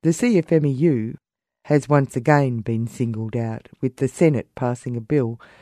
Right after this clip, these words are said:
to retain coercive powers of the building industry regulator. The laws will mean that construction workers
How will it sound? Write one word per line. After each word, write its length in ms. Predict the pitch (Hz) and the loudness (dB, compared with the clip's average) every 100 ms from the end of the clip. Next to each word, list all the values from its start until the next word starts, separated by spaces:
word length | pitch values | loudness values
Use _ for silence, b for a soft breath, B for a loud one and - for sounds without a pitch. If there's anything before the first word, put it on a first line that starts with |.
| b b b | b b b
to 100 | 165 | 0
retain 500 | 156 151 - 147 147 | 2 2 2 2 2
coercive 800 | - 156 - 127 170 - 120 - | 2 0 2 2 2 0 -6 -6
powers 640 | - 113 110 107 - - _ _ _ - | -6 -6 -6 -8 -12 -20 _ _ _ -4
of 200 | 135 120 | -2 0
the 240 | 131 127 - | -2 -2 -4
building 340 | 139 120 113 - | 0 0 -2 -6
industry 560 | 117 110 110 - 107 107 _ - | -6 -6 -8 -6 -6 -6 _ -8
regulator. 760 | 123 131 117 110 110 - 110 - _ _ _ _ _ _ _ _ _ _ _ | -2 0 -2 -8 -8 -10 -14 -16 _ _ _ _ _ _ _ _ _ _ _
The 120 | - 170 | 2 6
laws 300 | 220 208 170 | 6 6 2
will 140 | 160 | 0
mean 300 | 151 147 143 | 2 2 2
that 180 | 139 - | -2 -4
construction 600 | 147 139 170 180 - 123 | -6 -2 -2 -2 -4 -4
workers 500 | 120 117 127 120 | -4 -4 -4 -6